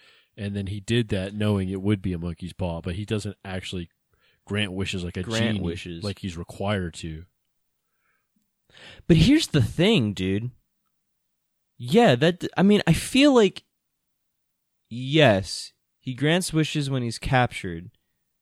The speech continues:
Speaker 2: Is this new? Absolutely, this is introducing new lore. However, are they gonna continue it? No, they're not, 'cause they're disregarding this movie. Thank God.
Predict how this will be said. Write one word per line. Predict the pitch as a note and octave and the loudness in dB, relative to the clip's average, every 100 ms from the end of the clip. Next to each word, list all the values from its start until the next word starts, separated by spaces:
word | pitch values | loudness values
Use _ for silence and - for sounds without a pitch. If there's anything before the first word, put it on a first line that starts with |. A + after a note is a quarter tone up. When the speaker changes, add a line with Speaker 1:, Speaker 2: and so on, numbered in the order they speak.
| _ _ _ _ _ _ | _ _ _ _ _ _
Speaker 2:
Is | - C3 A#2+ | -6 -4 0
this | C#3 - | 0 2
new? | C3+ C#3 D#3 - | 2 2 2 0
Absolutely, | G#2+ A2+ - A2+ A#2 A#2+ F#2 | -2 -2 -2 0 2 2 2
this | F#2+ G2 G#2 | 0 -2 -4
is | G2+ | -4
introducing | G#2 - G2+ G2 G2 F2+ | -4 -6 -6 -6 -6 -4
new | F#2 G2 | -2 -2
lore. | G2 F2+ E2 | 0 -2 -2
However, | A#2 G#2+ A2 A2+ C3 G#2+ | -2 0 0 0 0 -2
are | |
they | G#2 G2+ | -4 -6
gonna | F#2+ F#2+ | -8 -8
continue | - - B2 C#3 D#3+ | -10 -4 0 2 2
it? | D#3+ - _ _ | 2 -2 _ _
No, | G#2 A#2+ B2+ A#2+ | -2 4 6 6
they're | F#2 | 4
not, | D#2 D2 D2 | 0 -4 -6
'cause | - G2 | -10 -8
they're | G#2 | -6
disregarding | G2 A2 - G#2+ G#2+ G2+ F#2+ | -2 -2 -2 -2 0 0 -2
this | F2 - | -6 -8
movie. | E2+ D#2 | -8 -8
Thank | - G#2+ - - | -4 -4 -6 -2
God. | G2+ E2+ D#2+ E2+ | -2 0 -4 -10